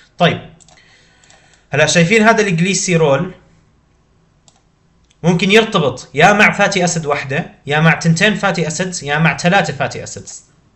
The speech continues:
خلينا نشوف أشكالهم. مثلا هاي عندي كربونة، اثنين، ثلاثة، هدول تاعون الجليسيرول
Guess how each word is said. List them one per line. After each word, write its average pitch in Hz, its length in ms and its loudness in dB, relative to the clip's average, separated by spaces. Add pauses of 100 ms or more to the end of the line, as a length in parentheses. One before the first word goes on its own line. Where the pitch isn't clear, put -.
(140)
خلينا 127 240 -6
نشوف 160 260 -6
أشكالهم. 123 460 -6 (540)
مثلا 143 300 -6
هاي 170 80 4
عندي 160 200 0
كربونة، 143 760 -4
اثنين، 123 540 -10 (140)
ثلاثة، 113 440 -6
هدول 156 420 -2
تاعون 139 280 -4
الجليسيرول 117 680 -8